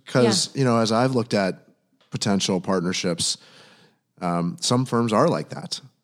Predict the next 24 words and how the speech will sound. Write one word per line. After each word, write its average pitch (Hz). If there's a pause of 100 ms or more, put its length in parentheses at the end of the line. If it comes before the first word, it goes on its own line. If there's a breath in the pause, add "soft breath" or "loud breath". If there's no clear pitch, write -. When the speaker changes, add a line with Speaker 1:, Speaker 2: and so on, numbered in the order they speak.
(120)
Speaker 2:
Yeah. 196 (180)
Speaker 1:
And 113
so 113
it's 104
a -
little 123
bit 113
hard 113
to 95
tell 107
sometimes. 78 (280 soft breath)
Speaker 2:
Yeah, 359
and, 294
and 285
I 285
think 311
it's -
fine 277
if 220
you 214
are 196 (320)
really 208
transparent. 208
Like, 185